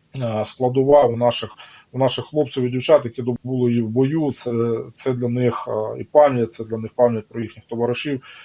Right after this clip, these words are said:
загиблих товаришів, про ті події, які відбуваються. Тобто це, це те питання, над чим треба по-, попрацювати. А, крім того, давайте не забувати про те, що в нас є близько мільйон двісті тисяч, мільйон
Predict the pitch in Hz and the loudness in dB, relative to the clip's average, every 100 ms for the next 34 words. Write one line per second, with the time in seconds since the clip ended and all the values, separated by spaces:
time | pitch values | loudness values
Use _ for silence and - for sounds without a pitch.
0 | - - 117 131 139 117 - 117 120 110 | -20 -6 -2 -2 -2 -4 -4 -4 -4 -4
1 | 120 104 120 - 110 123 147 127 117 117 | -8 -8 -12 -14 -8 -4 -2 -2 -2 -8
2 | 110 110 110 101 - - - - 143 131 | -6 0 0 0 -6 -16 -16 -2 0 0
3 | - - _ - 139 160 151 135 - 151 | -4 -20 _ -2 2 4 4 2 4 4
4 | 139 123 113 135 123 120 120 120 120 123 | 4 -4 -6 -6 0 0 0 -4 -10 -10
5 | - 135 131 120 117 110 - _ - - | -6 -6 -6 -8 -6 -6 -6 _ -20 -20
6 | _ - 127 117 113 107 107 175 226 214 | _ -2 2 2 2 0 -4 -2 -2 -2
7 | 175 156 120 117 _ _ 123 147 170 160 | 0 2 2 -2 _ _ 0 2 2 0
8 | 147 143 139 147 135 131 - 131 131 123 | 0 4 6 6 4 -4 -2 -2 -2 -2
9 | 123 123 123 123 131 127 120 117 131 131 | 0 2 0 4 2 2 -4 -2 0 2
10 | 135 123 131 123 - 113 113 135 120 117 | 2 2 0 0 -2 -6 -4 -2 -2 -2
11 | 101 117 113 127 | -8 -8 -4 -4